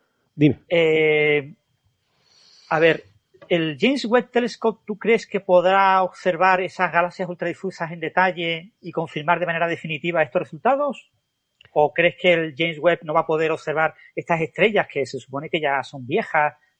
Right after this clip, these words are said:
Speaker 2: las que tiene esta galaxia?
Speaker 1: Mm. El, el James Webb no va a poder resolver las poblaciones estelares a esa distancia. Va a poder resolver
Speaker 2: Vale.
Speaker 1: las poblaciones estelares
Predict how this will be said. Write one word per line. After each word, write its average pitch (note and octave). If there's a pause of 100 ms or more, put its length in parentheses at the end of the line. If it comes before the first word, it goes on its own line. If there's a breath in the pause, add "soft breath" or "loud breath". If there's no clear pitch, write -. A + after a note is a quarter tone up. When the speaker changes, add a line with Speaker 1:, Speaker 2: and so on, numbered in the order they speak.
Speaker 2:
las C#3
que C3
tiene C#3+
esta C#3
galaxia? D#3 (300)
Speaker 1:
Mm. C#3 (560 loud breath)
El, D#3
el D3+
James F#3+
Webb G#3+ (160)
no F3+
va F3+
a E3+
poder E3+
resolver D#3+
las D3+
poblaciones D#3
estelares D#3+
a C#3+
esa D3
distancia. B2 (300)
Va D3+
a D3
poder F3+
resolver E3+
Speaker 2:
Vale. D3+
Speaker 1:
las C#3
poblaciones D#3+
estelares F#3